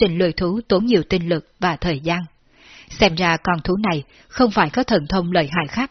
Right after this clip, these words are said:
chưa thi triển ra, thì nó cũng có công dụng cực lớn khác đối với nam tử khô gầy này. Như vậy mới khiến hắn không tiếc phải trả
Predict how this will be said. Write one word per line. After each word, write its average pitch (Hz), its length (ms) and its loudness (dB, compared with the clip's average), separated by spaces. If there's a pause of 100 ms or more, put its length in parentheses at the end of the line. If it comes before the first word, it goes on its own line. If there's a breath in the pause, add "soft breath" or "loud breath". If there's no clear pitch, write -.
chưa 190 180 4
thi 202 240 2
triển 147 200 2
ra, 175 180 0 (420 loud breath)
thì 208 140 6
nó 180 100 0 (120)
cũng 175 180 4
có 262 120 0
công 180 280 0
dụng 160 160 2
cực 175 240 0
lớn 165 200 2
khác 262 240 -6 (140)
đối 180 200 4
với 233 120 2
nam 208 220 -2
tử 165 180 0
khô 214 220 2
gầy 180 220 0
này. 147 260 -6 (560 soft breath)
Như 202 160 6
vậy 165 260 0
mới 175 120 2
khiến 190 220 0
hắn 190 240 -2
không 175 360 0
tiếc 269 240 0 (240 soft breath)
phải 185 180 4
trả 190 180 0